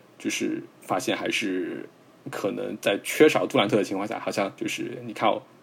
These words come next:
就是米切尔、像塔图姆、像布朗这些球员，好像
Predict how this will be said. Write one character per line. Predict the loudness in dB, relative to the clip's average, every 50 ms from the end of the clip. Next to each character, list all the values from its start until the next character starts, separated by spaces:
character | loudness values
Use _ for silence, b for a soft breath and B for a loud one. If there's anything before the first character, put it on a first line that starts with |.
| -20 -20 -16
就 | -12 -8
是 | -4 -4
米 | -2 -2
切 | 0 2 4 4
尔、 | 4 2 -2 -6 -8
像 | -6 -4 -4 -4 -4 -6 -8 -10 -12 -10
塔 | -6 -4 0
图 | 2 2 4
姆、 | 4 2 0 -2 -6 -6
像 | -4 -2 -2 -2 -2 -6 -8 -2 4
布 | 4 4
朗 | 4 4 0 -8 -10
这 | -10 -10
些 | -6 -4 -2
球 | 0 0 0 0
员， | 0 -4
好 | -6 -6
像 | -4 -2 -2 -4 -4 -6